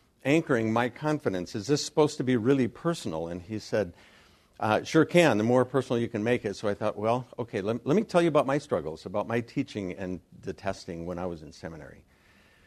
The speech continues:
Um, I, I, some of you have heard parts of my, my testimony before, and I'll, I'll just hit the beginning of it real, real quickly. But I, I came to Bob Jones in, in a state of great rebellion. I was a real rebel,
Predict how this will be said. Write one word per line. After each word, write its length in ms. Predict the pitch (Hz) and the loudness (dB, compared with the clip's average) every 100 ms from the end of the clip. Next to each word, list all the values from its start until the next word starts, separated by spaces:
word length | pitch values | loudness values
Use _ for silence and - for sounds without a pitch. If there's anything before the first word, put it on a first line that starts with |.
| _ _ _ _ - | _ _ _ _ -2
Um, 520 | 113 107 104 95 90 - _ _ _ _ _ _ - | 4 6 6 2 -2 -10 _ _ _ _ _ _ 6
I, 180 | 147 151 | 6 8
I, 200 | 151 143 | 6 6
some 220 | - 196 | 4 8
of 140 | 202 | 8
you 60 | 175 | 10
have 120 | 139 | 6
heard 300 | 127 156 143 | 8 6 6
parts 260 | - 139 - | 2 0 2
of 60 | |
my, 260 | 127 113 110 - | 2 2 -2 -4
my 160 | 113 | -6
testimony 500 | 101 123 - 113 107 | -2 -4 -2 -2 -2
before, 280 | 95 98 104 | -2 -2 -2
and 80 | 98 | 0
I'll, 120 | 98 | -2
I'll 40 | 101 | -2
just 240 | 101 - - | -4 -6 -8
hit 180 | 113 | -4
the 120 | 110 92 | -2 -4
beginning 500 | 98 101 110 110 98 | -6 -4 -2 -2 -2
of 80 | |
it 60 | 98 | -4
real, 400 | 110 117 123 123 - 104 - | 0 4 4 2 -4 -18 -10
real 180 | 110 | -8
quickly. 400 | 107 - - 92 | -8 -12 -12 -12
But 260 | 85 104 90 - | -6 -6 -6 -12
I, 80 | - | -12
I 160 | - 120 | -8 -8
came 260 | - 175 165 | -4 -6 -4
to 80 | 131 | 0
Bob 260 | 120 110 | 2 2
Jones 400 | 110 104 104 - | 0 -2 -4 -8
in, 320 | - 104 101 - | -8 -6 -6 -6
in 140 | 104 95 | -6 -6
a 60 | |
state 360 | - - 120 104 | -6 0 2 2
of 160 | 92 | -2
great 260 | 87 110 - | -2 -4 -4
rebellion. 540 | 98 82 85 80 67 - _ _ _ _ _ _ - | -8 -6 -6 -6 -14 -20 _ _ _ _ _ _ -16
I 380 | - 95 95 95 - | -6 -2 -2 -2 -6
was 420 | 101 92 85 - | -4 -4 -4 -8
a 80 | 101 | -2
real 180 | 104 123 | 4 6
rebel, 460 | 117 117 127 135 | 8 8 8 4